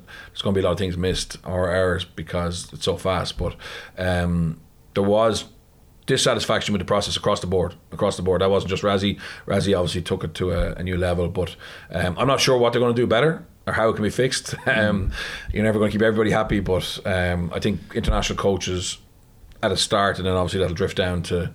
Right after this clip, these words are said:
Speaker 1: the U R C, Super Rugby, et cetera, um, will be happy to see it being looked at in terms of how they communicate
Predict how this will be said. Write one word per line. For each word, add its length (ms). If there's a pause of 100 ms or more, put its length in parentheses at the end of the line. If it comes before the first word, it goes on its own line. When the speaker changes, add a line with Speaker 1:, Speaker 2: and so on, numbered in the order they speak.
Speaker 1:
the 100
U 100
R 140
C, 220
Super 240
Rugby, 160
et 40
cetera, 320 (480)
um, 800
will 120
be 80
happy 300
to 120
see 500 (220)
it 120
being 120
looked 220
at 240
in 80
terms 240
of 80
how 140
they 80
communicate 600